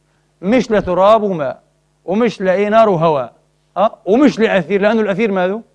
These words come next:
بسيط، عنصر بسيط. مع أنها حتتحلل لشيء سادس غير موجود، وكل ذلك محال". <laughs>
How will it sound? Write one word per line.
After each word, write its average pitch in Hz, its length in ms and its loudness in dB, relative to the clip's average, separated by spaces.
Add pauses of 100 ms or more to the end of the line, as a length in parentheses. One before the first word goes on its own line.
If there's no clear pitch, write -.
(200)
بسيط، 202 400 -2 (340)
عنصر 202 260 0
بسيط. 156 360 -4 (520)
مع 196 160 0
أنها 220 120 2
حتتحلل 233 760 2
لشيء 240 260 -2
سادس 254 460 2
غير 247 220 2
موجود، 196 500 -2
وكل 190 440 -4
ذلك 165 340 -8
محال". 139 400 -10 (300)
<laughs> 240 100 0